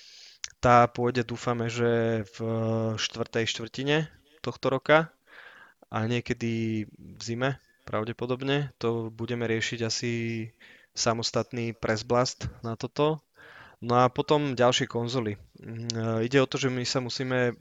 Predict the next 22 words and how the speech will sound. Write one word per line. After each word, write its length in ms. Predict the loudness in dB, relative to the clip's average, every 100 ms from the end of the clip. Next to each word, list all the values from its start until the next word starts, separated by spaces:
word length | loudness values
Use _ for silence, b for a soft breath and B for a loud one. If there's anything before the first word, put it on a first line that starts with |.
| _ _ -6
keďže 400 | -2 0 0 -2
sme 80 |
sa 160 | -6 -4
poučili 400 | -4 -4 -4 -6
z 160 | -6 -8
chyb 80 |
predtým, 400 | -4 -4 -4 -4
tak 160 | -4 -6
musíme 240 | -4 -4
sa 160 | -4 -4
čo 160 | -4 -2
najskôr, 440 | -2 0 0 -2
e, 20 | B B B B B
začať 560 | 0 4 4 4 2 2
zaoberať, 400 | 4 4 4 4 0
e, 40 | 0 0 0 0 -2 -4
prototypom 640 | -2 -2 -2 -4 -4 -2
na 320 | -2 -2 -2 0
ďalšiu 400 | 0 0 -2 -4
hru, 160 | -6
ktorú 240 | -4 -4 0
máme 480 | 0 2 0 0